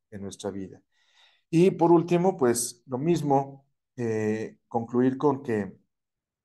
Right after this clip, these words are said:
la oración también, eh, tiene que ser favorecida en la familia, ¿no? Tenemos nosotros que potenciar, pues, desde la oración que se hace antes de los alimentos, la oración nocturna,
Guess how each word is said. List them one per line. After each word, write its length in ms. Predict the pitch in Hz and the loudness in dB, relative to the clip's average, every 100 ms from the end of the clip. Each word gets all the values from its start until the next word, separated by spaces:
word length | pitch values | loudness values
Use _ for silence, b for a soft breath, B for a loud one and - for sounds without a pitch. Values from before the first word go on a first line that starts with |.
| _ _ _ _ _ _ _ _ _ _ _ _ | _ _ _ _ _ _ _ _ _ _ _ _
la 120 | 117 120 | 0 4
oración 480 | 120 117 135 131 | 4 2 0 0
también, 580 | 135 139 143 135 131 135 - | 0 0 0 0 -2 -8 -10
eh, 280 | 113 104 | -6 -4
tiene 300 | 104 117 123 | -4 -4 -6
que 120 | 123 113 | -6 -4
ser 240 | 123 117 | -2 -2
favorecida 760 | 120 110 107 98 - 120 117 117 | -2 -2 -2 -4 -4 -2 -2 -2
en 100 | 113 | -8
la 120 | 98 95 | -16 -14
familia, 580 | 104 110 151 131 107 | -14 -8 -6 -6 -8
¿no? 240 | 104 143 - | -8 -10 -14
Tenemos 320 | 107 113 117 | -18 -12 -12
nosotros 360 | 104 110 110 110 | -12 -14 -16 -16
que 100 | 120 | -16
potenciar, 800 | 117 104 104 98 - 117 117 117 _ _ _ _ _ | -14 -18 -18 -16 -8 -6 -6 -12 _ _ _ _ _
pues, 180 | 131 107 | -4 -2
desde 220 | 113 110 | -2 -2
la 120 | 107 | 0
oración 600 | 107 107 104 120 123 131 131 | 0 0 -2 -2 -2 -2 -8
que 120 | 101 | -10
se 120 | 113 | -8
hace 180 | 107 110 | -6 -6
antes 260 | 107 104 | -6 -10
de 100 | 101 | -10
los 200 | 98 92 | -10 -14
alimentos, 720 | 92 95 107 123 127 120 117 101 | -16 -16 -10 -8 -8 -10 -14 -12
la 80 | |
oración 440 | 92 95 - 104 104 | -16 -16 -18 -16 -14
nocturna, 840 | 98 _ 131 135 127 117 113 117 | -16 _ -2 0 0 -6 -14 -16